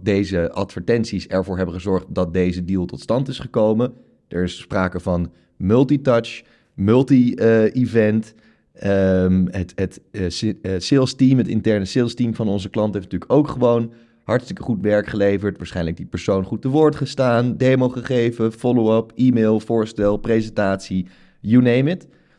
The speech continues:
Dus daar zit natuurlijk een enorm zwaarte-, eh, zwaartepunt of een, eh, een, een gewicht in, in, in dit hele proces.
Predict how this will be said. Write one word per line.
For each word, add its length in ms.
Dus 300
daar 220
zit 140
natuurlijk 320
een 100
enorm 400
zwaarte-, 1120
eh, 80
zwaartepunt 800
of 120
een, 180
eh, 340
een, 160
een 140
gewicht 420
in, 260
in, 280
in 180
dit 140
hele 260
proces. 560